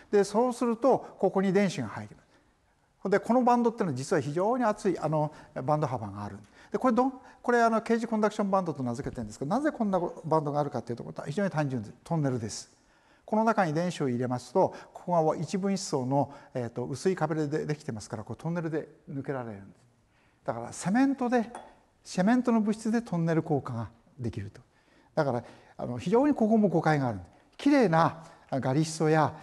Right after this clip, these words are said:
シリコンじゃなければトンネル効果が起きない。そんなの関係ないんです。これ、ふ-、不純物だらけでも全然トンネル効果なんて起きるんです。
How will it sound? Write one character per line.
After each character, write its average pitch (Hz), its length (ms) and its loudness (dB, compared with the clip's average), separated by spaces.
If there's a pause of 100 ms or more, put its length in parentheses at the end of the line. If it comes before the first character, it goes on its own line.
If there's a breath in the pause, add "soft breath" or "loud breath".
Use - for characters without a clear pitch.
(220 loud breath)
シ - 180 -2
リ 202 80 4
コ 151 140 0
ン 131 40 2
じ 110 80 0
ゃ 107 40 -2
な 113 100 -4
け 117 80 -6
れ 101 60 -6
ば 104 120 -6
ト 120 160 -6
ン 160 60 2
ネ 190 80 4
ル 190 80 4
効 180 180 4
果 131 140 -6
が 98 140 -8
起 127 100 -4
き - 20 0
な 127 100 -2
い。 92 60 -12 (140)
そ 131 80 -6
ん 135 140 -10
な 170 180 0
の 113 220 -2
関 147 180 -4
係 202 80 -2
な 196 100 -4
い 135 40 -4
ん - 20 -4
で - 60 -16
す。 - 200 -14 (640 soft breath)
こ - 120 -2
れ、 147 100 2
ふ-、 135 100 -4 (100)
不 151 120 -2
純 196 160 2
物 214 160 -2
だ 214 80 2
ら 196 80 -2
け 131 80 -6
で 101 40 -8
も 101 60 -10
全 135 220 -4
然 151 560 -6
ト 147 100 -8
ン 143 60 -6
ネ 147 60 -2
ル 151 40 -2
効 143 160 -6
果 113 80 -14
な 101 80 -14
ん 101 60 -16
て - 60 -18
起 117 100 -12
き 175 100 -4
る 139 80 -8
ん 110 60 -14
で - 40 -20
す。 - 80 -20